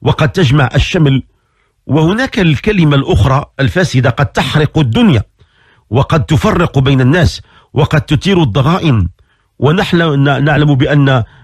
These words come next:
معظم الطغاة في، في العالم عبر التاريخ أحرقوا العالم بالحروب والفتن بسبب الكلام، كلمات. لم يستطيعوا أن يكونوا دبلوماسيين، لم يستطيعوا أن يصلوا إلى التفاهم،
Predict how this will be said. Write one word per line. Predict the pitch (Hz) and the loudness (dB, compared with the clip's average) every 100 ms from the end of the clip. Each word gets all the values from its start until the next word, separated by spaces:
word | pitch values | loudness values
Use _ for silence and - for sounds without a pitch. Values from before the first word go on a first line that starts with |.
| - | -4
معظم | 151 214 247 147 135 | 0 0 0 0 0
الطغاة | 127 - 117 156 | 0 0 0 0
في، | - - | 0 -2
في | - | 0
العالم | 113 101 151 143 120 | 0 2 2 2 2
عبر | 110 117 | 2 0
التاريخ | - 123 127 - - _ _ _ - - _ - | 0 0 0 0 -4 _ _ _ -20 -20 _ -4
أحرقوا | 165 - 156 - 151 143 - - | -2 0 -2 0 0 0 -2 -2
العالم | 135 123 160 170 131 | 0 0 0 0 0
بالحروب | 110 123 131 180 190 117 | 0 -2 -2 0 0 0
والفتن | 139 - 190 190 151 - - _ | 0 -2 -2 -2 -2 -8 -20 _
بسبب | 95 127 185 156 135 | -4 -2 0 0 0
الكلام، | 127 117 123 113 131 87 82 | 0 0 2 2 2 -2 -2
كلمات. | 143 117 120 139 - _ _ _ | 0 2 2 0 -2 _ _ _
لم | 107 202 170 | -2 2 2
يستطيعوا | 110 107 - 147 139 135 | 0 -2 0 0 0 0
أن | 117 | 0
يكونوا | 113 135 131 120 | 0 0 2 2
دبلوماسيين، | 160 - 135 127 117 - 104 123 156 87 - - - | 0 -2 0 2 2 0 0 0 0 -2 -10 -20 -4
لم | 110 190 | 0 2
يستطيعوا | 160 - 123 165 143 143 | 0 0 -2 0 0 0
أن | 139 | 0
يصلوا | 127 139 - 139 131 | 2 0 0 0 0
إلى | 147 | 0
التفاهم، | 120 - 107 156 160 156 127 | -2 0 -2 0 0 2 0